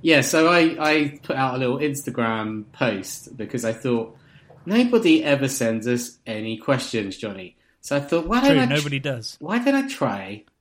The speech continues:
Speaker 1: putting out a post on Instagram? Do a little video walking along the beach. Send us your questions, guys, and we'll pick out our favourite question and answer it on this week's podcast. And do you know what, Johnny?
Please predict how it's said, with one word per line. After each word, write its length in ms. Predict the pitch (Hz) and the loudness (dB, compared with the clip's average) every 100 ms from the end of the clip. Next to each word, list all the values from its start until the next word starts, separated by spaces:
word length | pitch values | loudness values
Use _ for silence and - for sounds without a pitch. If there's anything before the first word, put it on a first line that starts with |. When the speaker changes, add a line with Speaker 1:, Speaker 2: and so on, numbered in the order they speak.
| _ | _
Speaker 1:
putting 360 | - 123 123 | -10 -4 -2
out 180 | 107 113 | -2 -6
a 20 | |
post 460 | 117 - 101 98 - | -12 -10 -10 -10 -8
on 100 | 117 | -4
Instagram? 540 | 180 139 - 107 92 | -2 -4 -8 -8 -8
Do 160 | 101 175 | -4 -2
a 20 | |
little 180 | 175 147 | -2 -4
video 400 | 143 151 147 139 | 0 2 6 6
walking 300 | 143 139 131 | 4 0 -2
along 140 | 123 | -2
the 60 | 120 | -2
beach. 500 | 120 113 - - - _ _ _ | -2 -4 -6 -16 -16 _ _ _
Send 320 | - - 190 180 | -14 -6 -2 -2
us 140 | - | -2
your 100 | 151 | -4
questions, 540 | - 135 - 104 104 | -4 -4 -4 -6 -8
guys, 340 | 110 104 104 101 | -8 -8 -8 -10
and 220 | 120 117 | -8 -6
we'll 100 | 117 | -6
pick 340 | 117 127 120 | -4 -6 -4
out 340 | 117 110 110 - _ _ _ - | -4 -4 -8 -12 _ _ _ -12
our 120 | 107 | -10
favourite 440 | 107 175 151 131 - | -4 0 2 0 -2
question 340 | 120 - 117 | -2 -2 -4
and 140 | 113 | -2
answer 340 | 123 117 113 110 | 0 -2 -2 -6
it 100 | 113 | -4
on 120 | 110 | -4
this 180 | 120 120 | -4 -4
week's 160 | 123 | -8
podcast. 640 | 120 143 - 98 92 - - | -4 -6 -6 -10 -12 -14 -8
And 100 | 139 | -2
do 80 | |
you 80 | 165 | 0
know 140 | 175 165 | 2 2
what, 240 | 151 110 | 0 -2
Johnny? 380 | 107 104 101 | -6 -4 -6